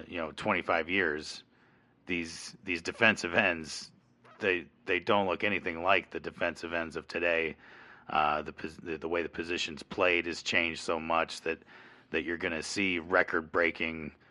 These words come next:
forty times for the position, uh, because the, the position has changed so much. Um, but, uh, but yeah, it's definitely getting, uh, faster, and, uh,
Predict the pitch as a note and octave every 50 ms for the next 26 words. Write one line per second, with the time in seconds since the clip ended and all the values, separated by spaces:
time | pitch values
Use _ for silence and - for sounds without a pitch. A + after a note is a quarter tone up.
0 | - - _ _ - B2+ A#2+ A2+ G2+ F2 E2 - F#2 F2 E2 D#2 D#2+ D#2 - -
1 | - E2+ D#2+ D#2 - - E2+ F2 A2 G#2+ - - F2 D#2+ D2+ D2+ - - - -
2 | - - - - _ - - F2 E2 D#2 D#2 D#2 D2+ D2+ D2+ - - _ _ -
3 | _ _ - F2 - F#2+ F2 D2 D#2 F2 E2 E2 D#2 - - F2 D2 - F2 E2
4 | E2+ E2+ D#2+ - E2+ D2+ C#2+ - - - G2+ G#2 G#2 F#2 E2 - - F2 D#2 D2
5 | D2 D2 C#2+ D2 - - - - - - _ - - - - - - - - _
6 | _ _ _ _ - - D2 D2 D2+ D2+ D2+ - D2+ D2 - - - - _ -
7 | - - - _ - - _ _ _ _ _ _ _ _ G#2 G2 F#2 E2+ - -
8 | G#2+ F#2+ F#2+ F#2+ F#2+ F#2 F2+ F2 - - - - _ A2 A2 B2 B2+ A#2+ G2 F#2+
9 | F#2+ - - B2 A2+ A2 - A#2 A2+ G2+ F2+ F#2 G#2 G2+ G2+ G2+ G2 G2 G2 F2+
10 | - - - - - F#2+ F#2 F2+ F2+ F2+ E2+ - - A2 F#2 F#2+ G2 - - -
11 | G2+ F#2 F#2 F2+ E2 - - - - - F#2 F2+ F2 E2+ F2 E2+ E2+ E2+ E2+ E2+
12 | E2+ E2+ F2